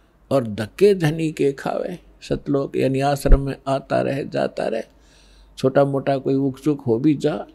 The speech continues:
हिम्मत नहीं आ रहे। कबीर साहब कहते हैं, "सत ना छोड़े सूरमा, सत छोड़े पत जा, और सत के बांधे लक्ष्मी फेर मिले किया।" फिर फार्मूला बताया है कि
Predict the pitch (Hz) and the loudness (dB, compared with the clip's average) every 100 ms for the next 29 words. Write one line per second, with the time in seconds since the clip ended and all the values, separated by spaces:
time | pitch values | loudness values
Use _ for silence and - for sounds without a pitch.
0 | - 127 135 127 123 135 - - 165 - | -2 0 0 -2 -2 -2 -4 -6 -8 -12
1 | - _ _ _ _ _ _ _ - 156 | -20 _ _ _ _ _ _ _ 4 8
2 | 175 180 175 - 170 165 208 196 - 190 | 8 6 4 6 6 6 6 12 12 12
3 | 180 170 165 165 156 151 156 156 156 170 | 6 4 2 2 2 2 4 4 4 0
4 | - 311 - - - - - - 214 214 | -4 -8 -16 -20 -20 -20 -14 2 2 2
5 | - 180 160 156 156 147 - - - 185 | 4 4 6 2 2 -2 0 0 0 -2
6 | - _ _ _ 120 - - - - 139 | -10 _ _ _ -4 10 12 12 8 4
7 | 135 139 127 123 127 143 - 127 113 - | 4 0 0 0 0 -2 -2 -2 -2 2
8 | 175 180 151 65 64 65 - - _ _ | 4 4 2 0 -2 -6 -10 -12 _ _
9 | _ _ 127 131 170 - _ _ _ _ | _ _ -10 -8 -10 -12 _ _ _ _
10 | _ _ _ - - - - - - - | _ _ _ -14 -14 -16 -20 -20 -20 -20
11 | _ 175 185 190 180 185 190 185 175 180 | _ 4 4 4 4 6 8 6 4 2
12 | 175 180 196 196 | 2 0 0 2